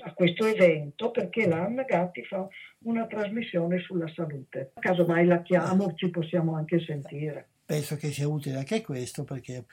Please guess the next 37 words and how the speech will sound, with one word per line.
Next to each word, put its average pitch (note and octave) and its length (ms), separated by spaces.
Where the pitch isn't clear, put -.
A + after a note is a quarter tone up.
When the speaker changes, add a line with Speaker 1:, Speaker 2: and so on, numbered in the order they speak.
Speaker 2:
più E3 360
la B2+ 160
voce D3 320
viene C3+ 260
ripetuta, C3 600
più B2+ 200
è - 20
facile B2+ 420
che B2+ 140
venga A#2+ 240
ascoltata. A#2+ 680
Sì. - 160
Speaker 1:
Certamente, F3+ 840
grazie. E3+ 680
Speaker 2:
Grazie D#3 460
ancora, C#3 320
in D#3 80
bocca D3+ 240
al G#3+ 40
lupo F3+ 400
e, C#3 240
e D3 60
a - 20
risentirci C3 1000
in A#2 60
futuro C#3 380
per B2 140
altre B2 260
cose. - 400
Speaker 1:
Grazie F#3 460
Speaker 2:
Ciao, E3 160
buona - 140
Speaker 1:
Umberto, D#3+ 200
Speaker 2:
giornata. D3+ 440
Speaker 1:
grazie A3 100
agli G3 240
spettatori, A#3 880